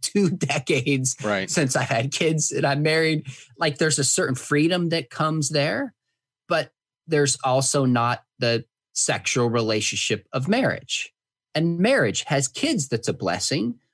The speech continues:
Speaker 1: but lacks some of that freedom. So Paul is just trying to say, whatever gift you have, whether marriage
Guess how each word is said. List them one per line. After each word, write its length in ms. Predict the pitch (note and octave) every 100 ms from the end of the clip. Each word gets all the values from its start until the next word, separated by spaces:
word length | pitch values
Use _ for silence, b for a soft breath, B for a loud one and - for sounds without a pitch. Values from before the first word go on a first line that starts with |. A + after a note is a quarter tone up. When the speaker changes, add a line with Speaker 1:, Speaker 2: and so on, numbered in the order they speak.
| _
Speaker 1:
but 200 | E3 -
lacks 420 | A#2 G#2 A#2 -
some 240 | - A#2 A2
of 120 | A#2
that 260 | C#3+ C#3 -
freedom. 320 | G3 D#4 -
So 200 | - D3+
Paul 400 | - E3 A3+ A#3
is 120 | C3+
just 160 | C#3+ -
trying 220 | D#3+ D#3
to 60 | B2+
say, 220 | - C#3
whatever 420 | C#3 - F3 A#3
gift 420 | D3 E3+ F#3 -
you 120 | E3+ C3
have, 560 | B2+ G3 E3+ - - _ _ _ _
whether 360 | B2+ B2 A2+ -
marriage 720 | G#2+ G#2+ C#3+ G3 F#3+ - -